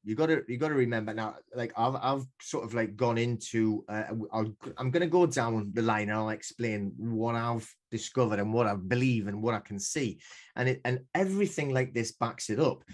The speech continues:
The last two years, right? Um, what have they done? They've, they've, they've, and what for? Now, I'm not being funny, right? <laughs> But, like, they've went through, I, I have seen, like, um, like,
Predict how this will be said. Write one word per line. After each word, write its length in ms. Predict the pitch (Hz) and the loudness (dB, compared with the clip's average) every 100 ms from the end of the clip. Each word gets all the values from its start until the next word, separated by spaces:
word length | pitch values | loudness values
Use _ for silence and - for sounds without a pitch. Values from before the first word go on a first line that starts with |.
| - _ | -20 _
The 80 | 107 | -2
last 380 | 143 185 - - | 0 0 -2 -8
two 280 | - 175 147 | 0 2 4
years, 680 | 117 143 110 92 127 - - - | 2 2 2 2 -2 -4 -10 -10
right? 400 | 104 120 160 160 - - - | -4 2 4 2 -2 -20 -6
Um, 560 | 113 113 113 113 113 - - | 0 2 2 0 -4 -8 -6
what 220 | 165 151 | -2 -2
have 80 | 147 | -2
they 80 | 143 | -4
done? 320 | 127 110 95 | 0 0 0
They've, 180 | 131 - | 0 2
they've, 220 | 131 127 | 0 2
they've, 320 | 135 123 - - _ - 110 110 | 0 0 -4 -16 _ -12 -10 -2
and 220 | 127 120 123 | 0 2 2
what 180 | 135 | -2
for? 400 | - 127 104 80 - _ | -2 0 0 -2 -8 _
Now, 300 | 110 107 98 - | -6 -4 -6 -10
I'm 120 | 104 131 | -4 -2
not 160 | 139 | 0
being 160 | 123 101 | -2 -2
funny, 440 | - 147 95 123 | -4 -4 -2 0
right? 320 | 110 127 - - | 2 2 0 -4
<laughs> 20 | |
But, 380 | 113 - 139 - - - - | -4 0 -2 -4 -20 -6 0
like, 220 | 113 85 | 0 4
they've 200 | 131 120 | 4 4
went 200 | 120 113 | 2 0
through, 520 | - 123 117 110 107 - | 0 4 6 4 0 -4
I, 120 | 110 | -6
I 80 | 123 | -4
have 180 | 143 127 | -4 -4
seen, 540 | - 135 123 113 104 - - | -2 0 0 0 -4 -8 -2
like, 280 | 110 104 113 | -2 0 0
um, 600 | 107 107 104 101 101 - _ _ _ _ _ _ _ _ _ 110 | 2 2 0 0 -4 -10 _ _ _ _ _ _ _ _ _ -6
like, 180 | 110 | -6